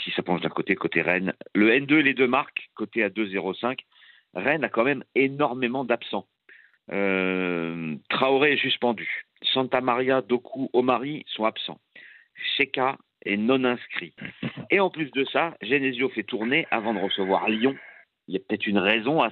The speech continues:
ça. Euh, puisque, a priori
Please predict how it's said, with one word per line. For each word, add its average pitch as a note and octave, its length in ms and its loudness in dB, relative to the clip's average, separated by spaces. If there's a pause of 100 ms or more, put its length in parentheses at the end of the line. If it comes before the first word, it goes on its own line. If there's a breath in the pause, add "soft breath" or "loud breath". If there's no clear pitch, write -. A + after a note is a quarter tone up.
ça. G#2+ 140 0 (800 loud breath)
Euh, G#2 600 4
puisque, - 380 -6 (140)
a B2 80 2
priori C3+ 720 -2